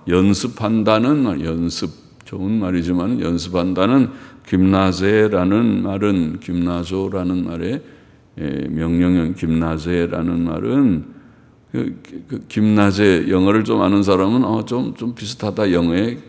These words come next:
김나지움, 그런 말이죠. 우리가 체육관이나 뭐 이렇게, 어, 뭘 운동한다 그럴 때 그렇게 말하죠.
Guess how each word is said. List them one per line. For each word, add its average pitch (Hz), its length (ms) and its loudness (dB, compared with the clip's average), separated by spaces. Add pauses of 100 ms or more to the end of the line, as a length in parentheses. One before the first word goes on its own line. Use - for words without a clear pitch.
(280)
김나지움, 90 1080 0
그런 85 340 -2
말이죠. 78 500 -8 (380)
우리가 80 180 -8
체육관이나 85 1080 -4
뭐 90 180 -6
이렇게, 87 520 -2 (500)
어, 73 320 -14
뭘 69 280 -8
운동한다 82 760 0
그럴 71 260 -8
때 110 220 -4
그렇게 76 380 -10
말하죠. 85 460 -12